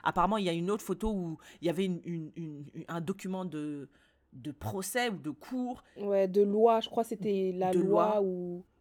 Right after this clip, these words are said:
Speaker 1: contre la
Speaker 2: Ouais.
Speaker 1: pédophilie ou contre le, le por-,
Speaker 2: Ouais,
Speaker 1: la
Speaker 2: un truc qui
Speaker 1: pornographie
Speaker 2: disait, euh,
Speaker 1: infantile.
Speaker 2: c'est la, la po-, pornographie infantile, c'est pas bien, sauf si, si vous le faites d'une certaine
Speaker 1: Yo.
Speaker 2: mesure, un truc comme ça.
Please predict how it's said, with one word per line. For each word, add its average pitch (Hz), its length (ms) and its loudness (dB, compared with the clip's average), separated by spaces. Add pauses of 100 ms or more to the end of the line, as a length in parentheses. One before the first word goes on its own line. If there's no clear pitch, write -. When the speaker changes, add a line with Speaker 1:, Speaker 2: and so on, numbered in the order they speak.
(120)
Speaker 1:
contre 208 340 0
la 294 80 8
Speaker 2:
Ouais. 233 80 4
Speaker 1:
pédophilie 233 580 -2
ou 196 80 -4
contre 226 420 -4
le, 170 260 0
le 170 160 0
por-, 214 180 2
Speaker 2:
Ouais, 220 100 10
Speaker 1:
la 220 160 6
Speaker 2:
un 240 60 6
truc - 180 4
qui 196 40 4
Speaker 1:
pornographie 196 420 6
Speaker 2:
disait, 220 200 12
euh, 190 60 12
Speaker 1:
infantile. 196 640 4 (560)
Speaker 2:
c'est - 300 0
la, 220 180 6 (460)
la 214 260 4 (400)
po-, 233 260 2
pornographie 226 1000 -2
infantile, 226 520 -4
c'est 226 160 -2
pas 202 220 2
bien, 226 340 2
sauf 233 240 0
si, 240 220 -10
si 226 180 -10
vous 196 140 -4
le 196 60 -6
faites 226 320 0 (120)
d'une 208 160 -2
certaine 208 440 0
Speaker 1:
Yo. 208 160 2
Speaker 2:
mesure, 196 380 6
un - 140 2
truc 196 120 0
comme 180 140 0
ça. 180 220 -6